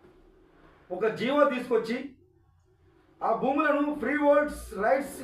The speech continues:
ఇస్తూ జీవోలు విడుదల చేసింది. ఆ టైంలో కొందరు గులాబీ లీడర్లు ప్రయోజనం పొందినట్లు విమర్శలు ఉన్నాయి. ఆ వివరాలు సైతం వెల్లడించేందుకు ప్రభుత్వము సిద్ధంగా ఉన్నట్లు భావిస్తా ఉన్నది. అది ఏందంటే కాసులు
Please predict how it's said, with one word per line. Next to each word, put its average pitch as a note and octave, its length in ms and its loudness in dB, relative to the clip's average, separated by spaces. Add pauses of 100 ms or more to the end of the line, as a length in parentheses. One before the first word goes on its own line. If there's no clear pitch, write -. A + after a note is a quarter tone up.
ఇస్తూ A#3 420 -6 (320)
జీవోలు D4 420 4
విడుదల B3+ 380 2
చేసింది. B3 360 -2 (200)
ఆ - 20 2 (180)
టైంలో B3+ 320 2 (560)
కొందరు A#3+ 300 4 (120)
గులాబీ C4+ 360 2
లీడర్లు B3 320 2 (120)
ప్రయోజనం B3 600 0
పొందినట్లు A#3 460 -2
విమర్శలు A3+ 420 0
ఉన్నాయి. G3 220 -2 (340)
ఆ F#3 120 -2
వివరాలు C4+ 400 2
సైతం A#3+ 240 2
వెల్లడించేందుకు G#3+ 640 -2
ప్రభుత్వము G#3+ 480 -2 (680)
సిద్ధంగా A3+ 380 -2 (100)
ఉన్నట్లు G#3+ 380 0 (400)
భావిస్తా F#3 460 -2
ఉన్నది. D#3+ 220 -4 (420)
అది G3 120 -2 (120)
ఏందంటే C#4 380 4 (2250)
కాసులు C#4+ 380 2